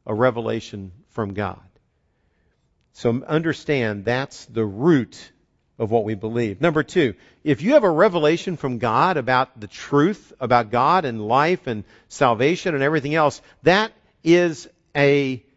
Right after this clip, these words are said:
something that is entrusted to us. Before we move on beyond verse six, I want you to zero in on this concept in verse two. Look at it. Paul says this revelation, he says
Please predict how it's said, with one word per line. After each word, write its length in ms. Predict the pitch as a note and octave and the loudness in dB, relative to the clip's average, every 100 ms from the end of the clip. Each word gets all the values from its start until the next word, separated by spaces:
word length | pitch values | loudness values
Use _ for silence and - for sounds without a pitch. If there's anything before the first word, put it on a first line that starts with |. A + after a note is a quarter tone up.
| _ | _
something 400 | - G3+ F#3+ D#3+ | -2 0 0 0
that 160 | D3+ | 0
is 160 | D3 C#3+ | 0 -4
entrusted 800 | C3+ - - G#3 - - C3+ G#2 | -8 -10 -2 -2 -2 -6 -6 -4
to 260 | B2+ A2 | -4 -2
us. 420 | F2 - - - - _ _ _ _ | -4 -8 -20 -20 -20 _ _ _ _
Before 260 | D3 - A3 | 0 6 6
we 140 | G3+ | 6
move 220 | F#3+ F3+ | 2 2
on 200 | F#3+ F#3 | 4 4
beyond 320 | D3+ D#3+ E3+ | 2 2 2
verse 220 | D3+ D3+ - | 2 -2 -2
six, 340 | - D#3 - | 0 0 0
I 60 | E3 | -2
want 240 | A#3+ - | 0 0
you 60 | F3 | -2
to 100 | C3 | -4
zero 340 | C3 F#3+ F3 | -2 0 2
in 80 | E3 | 0
on 120 | C#3 | -2
this 160 | C3 - | -4 -6
concept 500 | - E3 D3+ C#3+ C#3+ | -2 -2 0 -4 -2
in 140 | B2+ | -2
verse 280 | A#2+ A#2+ - | -2 -2 -6
two. 300 | - D#3+ A2+ | -2 -2 0
Look 200 | D3+ D#3 | -2 -2
at 200 | A2 F2+ | -4 -4
it. 80 | - - _ | -10 -20 _
Paul 240 | - F#3 F3+ | 4 4 4
says 340 | - E3+ A#2 | 0 -2 0
this 360 | E3+ F#3 - - _ _ | 0 0 -4 -20 _ _
revelation, 840 | D#3+ F#3 F3+ G3 G3 - B2+ B2+ - _ _ | 4 4 4 2 0 -4 -6 -8 -14 _ _
he 60 | |
says 340 | C3 E3 D3 | -6 -2 -2